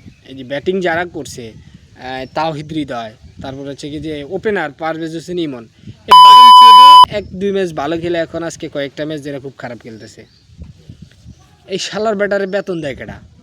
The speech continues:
এই, এই শালার ব্যাটা থেকে তো আমাদের এই পাড়ার যে ক্রিকেট খেলা, পাড়ার ক্রিকেট খেলার চাইতে ভালো খেলে পারভেজ হোসেন ইমন, তাওহিদ হৃদয়।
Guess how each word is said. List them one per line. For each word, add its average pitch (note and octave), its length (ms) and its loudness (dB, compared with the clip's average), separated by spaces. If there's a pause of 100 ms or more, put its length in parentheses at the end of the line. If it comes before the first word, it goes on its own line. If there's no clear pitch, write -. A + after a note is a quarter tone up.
(360)
এই, D#3 280 -14 (120)
এই G#3 140 -4
শালার G#3 340 -4
ব্যাটা G3+ 360 -6
থেকে F#3+ 280 -8
তো F#3+ 160 -10
আমাদের F3+ 320 -8
এই F3 160 -4
পাড়ার F3 420 -6
যে D3 140 -12
ক্রিকেট D3 420 -14
খেলা, A2+ 260 -18 (480)
পাড়ার F3+ 280 -4
ক্রিকেট D3 340 -14
খেলার D#3 220 -10
চাইতে D3 300 -12
ভালো C3+ 280 -8
খেলে G2 240 -20 (1400)
পারভেজ G3+ 320 -2
হোসেন G3+ 260 -4
ইমন, D#3 280 -6 (500)
তাওহিদ F3+ 420 -4
হৃদয়। C3+ 320 -8